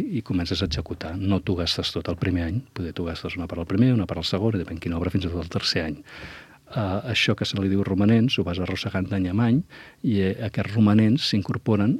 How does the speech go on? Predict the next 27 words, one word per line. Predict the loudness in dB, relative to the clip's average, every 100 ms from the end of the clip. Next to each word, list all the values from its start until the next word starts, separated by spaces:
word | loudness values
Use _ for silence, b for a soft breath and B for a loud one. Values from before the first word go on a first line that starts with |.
| -2
a |
uns | -4 -2
capítols, | 0 4 4 4 0 0 -4 -10 _ -12
que |
és | -6
el | -4
vuit | -2 -2
i |
el | 2
nou, | 2 2 0
sobretot | -4 -4 -2
el |
vuit, | 2 0 0 B B B B 0
que | 0
pel | 2 2 0 -4
càlcul | 0 2 2 -2
d'estabilitat | -4 -2 -2 0 0
pressupostària | -2 0 0 2 2 4
no | 4
es | 2
tenen | 2 2 2
en | 0
compte. | -2 -4 0 0 0
I | 0
llavors, | 0
què | -2
fa? | -2 -2